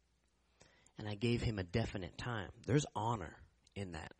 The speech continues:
As Nehemiah is in this circumstance of his prayer being answered, he not only honored the king, he honored the Father, and now the Father is honoring him. Let's go to this next verse.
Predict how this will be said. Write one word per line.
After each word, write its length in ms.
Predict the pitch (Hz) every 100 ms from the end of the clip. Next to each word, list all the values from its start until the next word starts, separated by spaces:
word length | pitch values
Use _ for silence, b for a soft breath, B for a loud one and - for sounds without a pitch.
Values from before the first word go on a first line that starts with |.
| _ _ _ _ _ _ _ _ _ _ _ _ _ _ _ _ _ _ _ _ _ _ _ -
As 200 | 110 107
Nehemiah 680 | 113 131 117 110 110 107 95 - _ _ _ _ _ _ _ _ _ _ - _ _ -
is 160 | 90 -
in 240 | 135 131
this 240 | 120 104 -
circumstance 680 | - 117 101 - 110 92 95
of 120 | 87
his 140 | 90 -
prayer 420 | - 113 107 92
being 420 | - 95 87 82 b b b b 101
answered, 400 | 98 95 107 -
he 120 | 127
not 200 | 131 131
only 240 | 113 101
honored 360 | 101 110 101 95
the 100 | -
king, 320 | - 127 143
he 180 | 123 104
honored 240 | 101 92
the 80 | 87
Father, 400 | - 123 127 104
and 80 | 87
now 140 | 92
the 100 | 92
Father 540 | - 135 131 107 67 - B B B -
is 140 | 82
honoring 380 | 85 92 82 78
him. 220 | - 107 - _ _ _ _ _ b b b b
Let's 120 | 113 -
go 120 | 117
to 80 | 101
this 200 | 95 104
next 200 | 92 -
verse. 420 | 87 - -